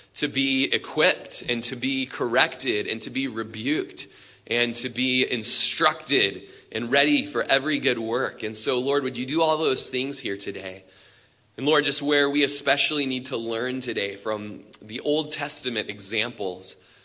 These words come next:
uh, that, Lord, we would just have fear placed in our heart, a fear of God that would cause us to hate all evil. Lord, I just know that I, I need that fear.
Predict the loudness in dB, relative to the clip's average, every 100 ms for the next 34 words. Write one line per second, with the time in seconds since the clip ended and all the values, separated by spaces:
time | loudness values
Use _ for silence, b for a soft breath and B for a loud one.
0 | b -4 -2 -2 -4 -6 -4 -4 -2 -2
1 | -2 -4 -4 -4 -4 -8 -12 -4 0 2
2 | 0 -2 -2 -2 0 -2 -2 -2 0 0
3 | -2 -6 -12 -6 -4 -2 -2 -4 -4 -2
4 | -2 -4 -10 B B B -2 -2 -2 -2
5 | 0 -2 -2 -6 -4 -2 -2 0 0 0
6 | -4 -10 -8 -10 -10 -14 b b b 0
7 | 2 4 2 0 -2 -2 -2 -4 -8 -8
8 | -6 -6 -6 -8 -6 -4 -6 -10 -12 -8
9 | -8 -8 -14 b b b -8 -8 -8 -12
10 | -10 -10 -12